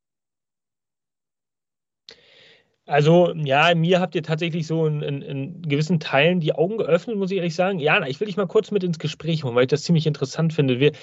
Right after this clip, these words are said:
wir beide, glaub ich, haben ja, ähm, eine, also eine recht ähnliche, naja, vielleicht recht kritische Sicht so auf die Women's Division. Wenn du dir das Ganze hier so anhörst, die Argumente und, äh, die Punkte, die hier so besprochen werden,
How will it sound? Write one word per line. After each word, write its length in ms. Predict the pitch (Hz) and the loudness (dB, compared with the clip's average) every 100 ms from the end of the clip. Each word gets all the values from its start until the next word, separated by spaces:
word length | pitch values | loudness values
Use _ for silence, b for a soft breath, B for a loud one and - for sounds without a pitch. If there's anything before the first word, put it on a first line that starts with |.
| B B | B B
wir 180 | 147 139 | 0 2
beide, 300 | 151 208 247 | 2 2 0
glaub 320 | 170 175 208 | 0 0 0
ich, 220 | 220 - | -4 -8
haben 320 | 160 180 190 185 | -6 -4 -4 -2
ja, 400 | 165 170 165 139 | 0 0 0 -2
ähm, 360 | 143 135 131 - _ _ _ _ _ _ _ _ 143 | -2 -2 -6 -12 _ _ _ _ _ _ _ _ -18
eine, 460 | 202 202 202 190 170 | -4 4 6 6 4
also 200 | 160 170 | 2 2
eine 280 | 175 139 151 | 0 -2 0
recht 400 | 196 202 - - | 0 0 -14 -14
ähnliche, 560 | 175 190 226 180 185 175 | -6 -4 -4 -2 -2 -2
naja, 380 | 180 175 202 185 | -2 0 2 2
vielleicht 500 | 180 170 165 180 165 175 175 - | 2 -2 -4 -12 -12 -10 -8 0
recht 240 | 170 160 | 0 0
kritische 520 | - 240 247 214 143 120 | -6 -4 0 0 2 -2
Sicht 380 | 113 214 - | -2 -6 -6
so 160 | - 101 | -4 -4
auf 120 | 113 | -4
die 180 | 131 117 | -8 -6
Women's 320 | 120 117 117 | -4 -4 -4
Division. 400 | - 117 - 120 B B B | -4 0 0 -2 B B B
Wenn 100 | 156 | 6
du 80 | 226 | 6
dir 140 | 220 | 2
das 120 | 196 | -2
Ganze 220 | 202 202 | -2 -4
hier 100 | 196 | -4
so 100 | 170 | -2
anhörst, 380 | 147 180 175 160 | 0 2 2 0
die 100 | 165 | 0
Argumente 720 | 156 147 139 151 180 143 123 | 0 0 4 4 4 2 0
und, 260 | 127 131 127 | 0 -4 -4
äh, 320 | - 127 123 B B B B - | 2 4 4 B B B B -12
die 340 | 165 175 151 147 | -8 -4 0 -2
Punkte, 320 | - 180 170 | 2 2 2
die 120 | 135 | 2
hier 140 | 127 | 2
so 100 | 123 | 2
besprochen 500 | 120 120 - 120 120 | -2 -4 -2 -2 2
werden, 220 | 117 117 | 0 0